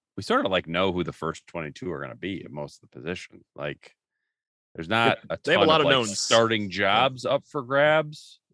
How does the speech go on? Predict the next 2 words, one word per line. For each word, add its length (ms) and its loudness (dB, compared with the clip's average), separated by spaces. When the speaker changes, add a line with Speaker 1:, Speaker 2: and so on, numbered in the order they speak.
Speaker 1:
Um, 720 0
so 840 0